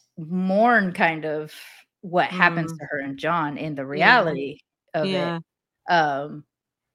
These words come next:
Speaker 1: I, like, I have complicated feelings about these people who <laughs> died
Speaker 2: Oh,
Speaker 1: two hundred years
Speaker 2: yeah.
Speaker 1: ago, <laughs> you know, like <laughs>
Speaker 2: Yes, I agree.
Speaker 1: It's so
Speaker 2: Ugh.
Speaker 1: wild. But yeah, that's, that's the
Speaker 2: But
Speaker 1: tale
Speaker 2: that
Speaker 1: of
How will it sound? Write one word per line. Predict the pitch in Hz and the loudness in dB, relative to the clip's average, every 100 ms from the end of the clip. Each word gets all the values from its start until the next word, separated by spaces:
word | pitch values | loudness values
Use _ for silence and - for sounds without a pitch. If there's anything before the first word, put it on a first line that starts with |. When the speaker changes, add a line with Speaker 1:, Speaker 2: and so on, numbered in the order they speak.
| _ _ _ 190 | _ _ _ -8
Speaker 1:
I, | 214 | -4
like, | 226 233 | -4 -6
I | |
have | 220 277 | -8 -8
complicated | - 302 311 269 302 269 | -6 -6 -6 -8 -6 -6
feelings | 302 302 233 | -6 -4 -4
about | 220 220 | -4 -4
these | 233 | -4
people | - 277 247 | -6 -4 -4
who | 233 | -4
<laughs> | |
died | 214 226 226 | -2 -2 4
Speaker 2:
Oh, | 480 | 4
Speaker 1:
two | 554 | 4
hundred | 554 554 571 571 | 2 0 2 4
years | 311 349 - | 4 4 0
Speaker 2:
yeah. | - | -2
Speaker 1:
ago, | - 285 - 571 | 0 0 6 6
<laughs> | - | 8
you | 494 - | 6 8
know, | 349 359 359 370 | 6 6 2 -4
like | 302 311 - - - - | -4 -6 -6 -20 -6 -2
<laughs> | 320 370 427 349 466 - _ - 339 | -2 0 0 0 -4 -8 _ -6 8
Speaker 2:
Yes, | 403 605 679 330 226 214 - | 10 10 10 10 8 6 4
I | 294 381 | 4 8
agree. | 427 359 403 440 440 262 214 202 - - - - - - | 6 6 6 6 6 4 2 0 -4 -10 -12 -14 -20 -14
Speaker 1:
It's | 208 - | -14 -6
so | - 214 | -2 0
Speaker 2:
Ugh. | |
Speaker 1:
wild. | 190 202 185 - 170 _ - - _ _ _ _ _ | 0 -2 -2 -4 -8 _ -14 -14 _ _ _ _ _
But | 240 | -4
yeah, | 269 269 - - | -4 -6 -10 -10
that's, | 214 - - | -10 -10 -6
that's | 208 214 | -6 -4
the | 214 | 2
Speaker 2:
But | 269 | 4
Speaker 1:
tale | 226 339 | 8 10
Speaker 2:
that | 403 | 10
Speaker 1:
of | 208 | 6